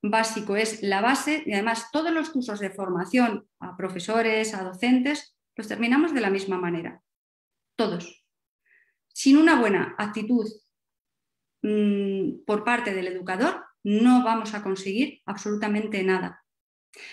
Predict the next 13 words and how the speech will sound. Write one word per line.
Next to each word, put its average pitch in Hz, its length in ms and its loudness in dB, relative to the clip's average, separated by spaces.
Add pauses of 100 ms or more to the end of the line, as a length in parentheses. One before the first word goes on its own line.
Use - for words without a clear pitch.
(1160)
Partimos 269 400 4
de 285 80 2
la 240 120 2
base, 269 340 0
y 208 160 -2
lo 196 100 -2
he 202 60 -2
dicho 214 300 -6
antes, 220 460 0
que 196 60 -8
los 190 200 -6
niños 247 360 2
nacen, 220 580 -4